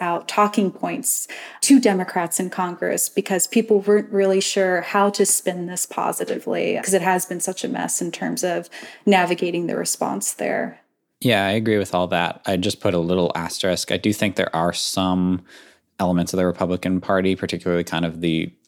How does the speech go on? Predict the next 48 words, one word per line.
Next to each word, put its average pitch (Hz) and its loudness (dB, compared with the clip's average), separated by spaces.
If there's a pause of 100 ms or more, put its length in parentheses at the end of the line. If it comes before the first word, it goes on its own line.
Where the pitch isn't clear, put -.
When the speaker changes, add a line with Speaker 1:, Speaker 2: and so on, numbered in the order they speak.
(140)
Speaker 2:
older 90 2
wing, 92 2
the, 85 0
you 87 -6
know, 82 -4
neoconservative 87 -2
wing 95 -2
of 87 -2
the 87 0
party 90 0
that 82 -2 (140)
actually 80 -4
is 90 -2
arguing 95 0
that - -4
we 98 -2
should 98 -4
not 95 0
have 101 -2
left 101 -4 (140)
Afghanistan. 107 -2 (320)
So - -2
Mitch 92 0
McConnell, 87 0
for 87 -2
instance, 85 -4
he 92 -2
went 87 0
on 80 -2
C 82 -2
B 82 -2
S 82 -4
News 101 2
recently 90 0 (320)
and 92 2
he 90 4
said, 82 0
quote, - 0
"We 82 0
shouldn't 104 4
have 90 0
made 90 2
this 90 -2
decision 87 -2
in 80 -2
the 76 -4
first - 0
place. 95 2